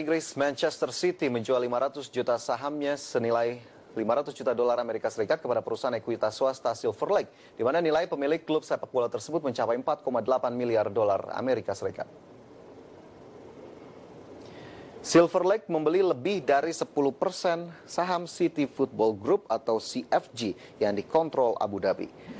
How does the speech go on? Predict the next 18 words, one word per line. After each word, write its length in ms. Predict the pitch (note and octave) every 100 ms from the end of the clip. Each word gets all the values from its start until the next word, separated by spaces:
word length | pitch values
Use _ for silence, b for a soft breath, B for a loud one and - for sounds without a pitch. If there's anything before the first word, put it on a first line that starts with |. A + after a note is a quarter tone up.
| B -
Kesepakatan 480 | - B2+ C3+ C#3
itu 160 | C#3 G3
ditandatangani 640 | E3+ D3 C3+ C3 B2 C#3+
oleh 240 | F#3 C3+ C3
Ketua 400 | C3 - D#3+ E3+
C 160 | -
F 240 | - A2+ G2+
G, 240 | D#3 G3+ -
Haldun 480 | D3+ E3 D3 D#3+ D#3+ -
Al 240 | C#3 C#3+
Mubarak, 400 | B2+ D#3 F3+ - B B
dan 160 | - G2
mitra 400 | G#2+ C3+ C#3 C#3
pengelola 400 | C3+ A#2 A2+ C3
danau 400 | A#2+ A2 B2 D3+
Silver, 560 | - A#2+ G#2 C3 C3+ -
Igon 400 | G#2+ A2 G#2+ G2+
Durban. 400 | F2+ B2+ B2+